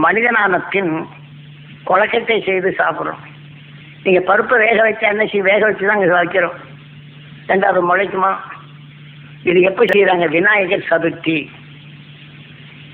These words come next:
அதாவது பருப்பை வேக வச்சுட்டா அது நின்று போகுது. அப்படிங்கிற வகையில நாம உணர்த்துவதற்காக விநாயகர் சதுர்த்தி அன்னைக்கு இதை வச்சிருப்பாங்க. பாக்கியெல்லாம் நம்ம இதெல்லாம் வளர்த்து வந்தோம்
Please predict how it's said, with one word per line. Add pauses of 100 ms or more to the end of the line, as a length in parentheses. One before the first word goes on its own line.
(300)
அதாவது
பருப்பை (220)
வேக
வச்சுட்டா (140)
அது
நின்று
போகுது. (1200)
அப்படிங்கிற
வகையில
நாம
உணர்த்துவதற்காக (1040)
விநாயகர்
சதுர்த்தி
அன்னைக்கு
இதை
வச்சிருப்பாங்க.
பாக்கியெல்லாம்
நம்ம
இதெல்லாம்
வளர்த்து
வந்தோம்